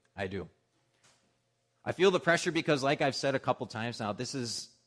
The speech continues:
this is a crazy huge text for us in the Bible, and especially in First Peter. This is, it's layered with citations, allusions.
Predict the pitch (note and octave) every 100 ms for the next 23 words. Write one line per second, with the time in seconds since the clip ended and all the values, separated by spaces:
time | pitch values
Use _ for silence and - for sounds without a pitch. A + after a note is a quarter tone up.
0 | _ _ A#2+ B2+ A2+ F#2+ - - A2 A2
1 | G2+ G#2 F#2 G2 F#2+ E2 - F#2+ F#2 -
2 | - F2+ - F2+ F2 F2 F#2 F#2 F#2 G#2
3 | - C#3 D3+ E3 D3 - - D3+ D3+ D3+
4 | - - D3+ A#2 G2 C3 D3+ C#3 - -
5 | - A#2+ B2 C3 D#3 F3 D#3+ C#3 B2 A#2
6 | - D3+ D#3+ F3 E3 E3+ - - B2+ A#2+
7 | C#3 D#3 E3+ D#3+ D#3+